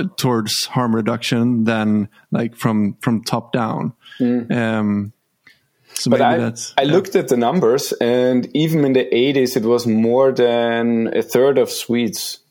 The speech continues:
Speaker 2: were smoking. So I'm
Speaker 1: Wow.
Speaker 2: always, I'm always wondering now,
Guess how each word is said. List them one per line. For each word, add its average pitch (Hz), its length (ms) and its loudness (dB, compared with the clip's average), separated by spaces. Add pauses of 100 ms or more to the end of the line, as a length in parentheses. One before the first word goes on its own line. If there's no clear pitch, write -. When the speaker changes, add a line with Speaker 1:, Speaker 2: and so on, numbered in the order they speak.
(140)
Speaker 2:
were 104 160 2
smoking. 104 640 -2 (320)
So 117 140 0
I'm 131 180 0
Speaker 1:
Wow. 143 60 -2
Speaker 2:
always, 147 460 2
I'm 127 140 0
always 143 340 0
wondering 127 520 0
now, 110 320 -2